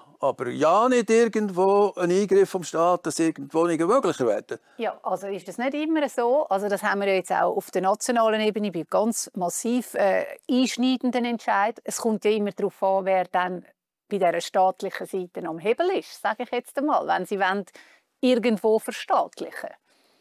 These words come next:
Speaker 2: Das
Speaker 1: Ja.
Speaker 2: ist ja dann nicht auch einfach, ähm, in die Zukunft rausgeschaut, dass es dann besser läuft. Es kommt ja immer darauf an, was dann die, die an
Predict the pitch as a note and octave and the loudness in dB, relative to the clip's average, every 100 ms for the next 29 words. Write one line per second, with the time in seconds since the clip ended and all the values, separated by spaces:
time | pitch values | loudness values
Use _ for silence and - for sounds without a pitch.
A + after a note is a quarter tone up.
0 | _ _ _ A3 F#3+ A#3+ G3 G#3+ G3+ G3+ | _ _ _ 0 2 2 2 0 0 2
1 | A#3+ B3 C4 B3+ C4 C#4 - - B3 B3 | 2 4 4 4 2 0 -4 -2 0 0
2 | A#3+ B3+ - B3+ B3+ - B3+ - B3+ B3+ | 0 -2 0 2 2 0 -2 -2 -4 -2
3 | A#3+ B3+ B3 B3 B3 - A#3+ B3 C4+ B3+ | -2 0 2 0 -2 -2 -2 -2 -2 0
4 | A#3+ B3+ - D#4 D#4 - - - G3 G3+ | 0 -2 -2 0 0 -2 -8 -8 -4 -4
5 | G#3 G3 G3 - F#3+ F#3+ - - - _ | -4 -4 -6 0 0 0 -2 -14 -20 _
6 | F#3 F#3+ - F#3+ F3 G#3 G3+ F#3+ F3+ | 0 0 0 -2 0 0 2 2 0